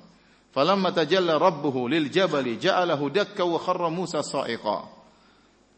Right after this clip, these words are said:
Kata Allah, "Kau tidak bisa melihatku, tapi lihatlah kepada gunung yang kokoh tersebut, lihatlah kepada gunung. Kalau dia masih tetap pada tempatnya, kau akan bisa melihatku."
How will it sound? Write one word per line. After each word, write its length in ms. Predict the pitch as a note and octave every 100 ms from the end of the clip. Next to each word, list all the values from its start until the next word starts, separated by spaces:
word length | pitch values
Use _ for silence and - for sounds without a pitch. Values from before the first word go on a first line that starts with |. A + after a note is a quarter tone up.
| _
Kata 200 | - A#2+
Allah, 400 | D3+ D#3+ E3 D3 -
"Kau 80 | F3
tidak 240 | E3 E3
bisa 160 | E3 E3
melihatku, 400 | D#3 D#3+ D#3 C#3
tapi 240 | D3+ E3+
lihatlah 240 | F3+ F3+ F3
kepada 320 | D#3+ E3+ D#3+
gunung 320 | E3 G#3 E3+
yang 160 | D#3 D3+
kokoh 240 | D#3+ D#3+
tersebut, 480 | D3+ C#3+ E3+ E3 -
lihatlah 320 | E3 E3 E3
kepada 240 | C#3 D#3 D3
gunung. 400 | E3+ D#3 C3 - - - _ _ _ _ _ _
Kalau 160 | C3 D3
dia 160 | E3 F3+
masih 240 | F3 E3+
tetap 240 | E3 G3+
pada 240 | F#3+ F3 F3
tempatnya, 400 | E3+ G3+ G#3 G#3
kau 80 | G#3+
akan 200 | - G3
bisa 160 | F#3+ G3
melihatku." 560 | G3 C#3 G3 D3+ D3+